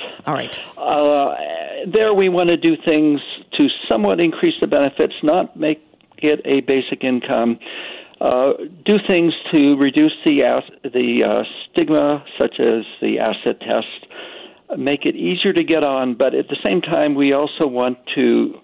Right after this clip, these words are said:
Speaker 2: address the working poor who are not on income assistance to, to make it fairer treatment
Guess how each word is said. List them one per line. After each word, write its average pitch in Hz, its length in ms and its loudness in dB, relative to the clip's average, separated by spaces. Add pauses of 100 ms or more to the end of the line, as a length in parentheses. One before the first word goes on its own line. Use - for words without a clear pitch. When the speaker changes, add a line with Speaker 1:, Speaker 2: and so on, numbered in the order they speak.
(520)
Speaker 2:
address 135 400 2 (560)
the 120 140 0
working 170 440 0
poor 120 340 0
who 127 180 0
are 117 120 2
not 143 300 2
on 143 160 2
income 113 360 -4
assistance 107 560 -4 (180)
to, 247 160 0 (600)
to 151 260 4
make 147 360 -2
it 139 200 -2 (500)
fairer 156 320 2
treatment 139 580 -2